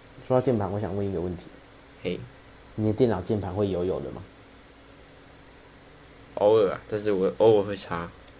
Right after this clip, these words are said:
Speaker 1: 要用什么清啊？我电脑键盘超油的。
Speaker 2: 就是用那个啊，湿纸巾嘛。
Speaker 1: 用湿纸巾不会坏掉吗？
Speaker 2: 不会啊，为什么会坏？
Speaker 1: 我不知道啊，用湿纸巾这样擦感觉有点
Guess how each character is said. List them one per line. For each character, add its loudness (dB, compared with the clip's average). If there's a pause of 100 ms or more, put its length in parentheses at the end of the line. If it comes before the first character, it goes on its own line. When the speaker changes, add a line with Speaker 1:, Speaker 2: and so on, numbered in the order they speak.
(160)
Speaker 1:
要 2
用 0
什 -4
么 -6
清 -8
啊？ -8
我 -10
电 -2
脑 -2
键 -2
盘 -4
超 -6
油 -6
的。 -10 (1160)
Speaker 2:
就 -2
是 -2
用 0
那 0
个 6
啊， 4
湿 0
纸 -4
巾 -2
嘛。 -2 (260)
Speaker 1:
用 -4
湿 0
纸 -6
巾 -4 (160)
不 -2
会 0
坏 0
掉 -2
吗？ -10 (960)
Speaker 2:
不 -2
会 6
啊， 2 (200)
为 -6
什 -6
么 -8
会 -4
坏？ -8 (200)
Speaker 1:
我 -4
不 -4
知 -4
道 0
啊， -2
用 0
湿 -6
纸 -4
巾 -6 (300)
这 -4
样 -2
擦 -6
感 -8
觉 -10
有 -8
点 -8